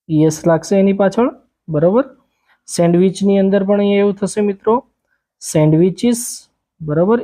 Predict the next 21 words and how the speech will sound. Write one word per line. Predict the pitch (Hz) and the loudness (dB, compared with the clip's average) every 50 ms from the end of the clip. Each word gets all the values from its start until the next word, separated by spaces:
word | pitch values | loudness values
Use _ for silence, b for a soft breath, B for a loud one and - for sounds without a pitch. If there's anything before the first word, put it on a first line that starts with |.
| - 170 175 | -2 -2 0
ઈ | 175 175 175 | 2 4 2
એસ | 175 170 - - 185 | 2 0 -2 -2 0
લાગશે, | 175 170 - - - 214 240 277 - _ _ _ _ _ _ _ _ _ - | 0 0 -2 -4 -2 -2 -2 -2 -4 _ _ _ _ _ _ _ _ _ -10
જેની | 160 147 151 156 170 185 202 226 208 202 | -4 0 2 2 4 4 2 2 2 0
પાછળ | 196 175 165 - - 180 202 233 262 277 - _ _ _ _ _ _ - | 0 0 0 0 0 0 2 0 -2 -6 -10 _ _ _ _ _ _ -6
મેં | 151 151 165 165 | -2 -2 -2 0
કીધું | 165 185 165 185 180 175 | 0 -2 0 0 0 2
એમ | 170 156 147 | 2 2 2
આગળ | 143 147 135 131 135 - b b b b b _ - | 2 2 0 0 -4 -8 b b b b b _ -6
જે | 156 151 - | -4 -2 -2
શબ્દની | 170 165 165 165 165 165 160 165 | -2 -2 0 0 0 0 0 0
પાછળ | 160 147 - 151 151 - - 151 156 | 0 0 0 -2 -2 -2 0 0 2
એસ, | 170 180 185 180 - - - _ _ _ _ _ _ _ _ _ _ - | 2 2 0 -2 -6 -16 -18 _ _ _ _ _ _ _ _ _ _ -10
ડબલ | 156 147 151 147 156 165 165 180 190 196 | -6 -4 -2 0 2 2 2 2 2 0
એસ, | 196 196 - - - _ _ _ _ _ _ _ - | -2 -4 -8 -16 -18 _ _ _ _ _ _ _ -10
એસ | 156 151 143 - - 180 180 190 196 | -6 -6 -6 -4 -2 -2 0 0 0
એચ, | 190 190 - - - _ _ _ _ _ _ _ _ - | 0 -2 -6 -16 -20 _ _ _ _ _ _ _ _ -16
સી | - - 151 147 151 160 170 180 | -8 -4 -2 0 2 2 2 2
એચ, | 190 196 196 196 - - _ _ _ _ _ _ _ - | 2 0 -2 -6 -14 -20 _ _ _ _ _ _ _ -8
એક્સ | - 160 147 165 190 190 - - - - - _ _ _ _ - | -2 0 0 0 0 -2 -6 -12 -14 -16 -16 _ _ _ _ -4
કે | 180 185 - | -4 -4 -2